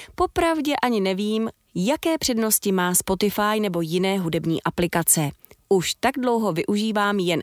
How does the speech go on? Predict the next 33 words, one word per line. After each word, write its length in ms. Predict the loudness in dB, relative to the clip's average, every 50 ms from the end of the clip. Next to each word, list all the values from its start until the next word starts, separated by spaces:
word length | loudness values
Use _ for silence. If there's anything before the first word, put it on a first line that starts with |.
| -2 -6
Apple 220 | -4 -2 0 0
Music, 440 | 0 0 0 0 2 2 0 0 0 -4 -10 -14 -14 -14 -10 -6 -2
že 100 | -2 0
jsem 200 | 0 0 -2 -2 -2
úplně 460 | 0 0 0 2 2 2 2 2 0
ztratil 460 | 0 0 0 0 0 2 0 0 0
krok 320 | 0 0 0 0 0 0 -2
s 80 | -2
konkurencí. 880 | 0 2 0 2 2 2 2 2 2 2 2 2 2 0 0 -2 -2 -6 -8 -14 -18 -20 -20 -4 0 2
A 120 | 2 2 0 -2 _ -2
teď 200 | 0 0 0 0
bych 200 | -2 -2 -2 -2
se 100 | 0 0
s 120 | -2 0
vámi 280 | 0 0 0 0 0 0
rád 240 | 0 -2 -2 -4
podělil 540 | -4 -2 -2 -2 0 0 0 0 0 0 -2 0 0
o 80 | -2 -2 -2 _ _
pár 220 | 0 2 2 2 0 -2
tipů, 340 | -2 -4 -2 0 0 -2 -2
které 320 | 0 -2 0 0 2 0 0 0
používám 760 | -2 -2 0 0 -2 -2 -2 -2 0 0 2 2 2 0 -2 -4 -6 -6
denodenně 680 | -2 2 2 2 2 2 0 0 0 0 0 0 0 -2 -6 -10 -16 -18 -18 -6 0
a 140 | 2 2 2
vám 360 | 4 2 2 2 4 2 2
by 100 | 2 2
se 140 | 0 0 0 -4 -4 _
také 340 | -4 -2 -2 -2 0 0
mohly 280 | 0 0 -2 -2 -4 -4
hodit. 400 | -2 -2 -2 0 0 0 -2 -4 -8 -14 -20 _ _ _ _ _ _ -20 _ _ _
Síla 520 | 2 2 4 4 4 4 2 2 0 -2 -2 _ -2
Apple 200 | 0 0 0 2
Music. 500 | 2 2 2 2 2 0 0 0 -2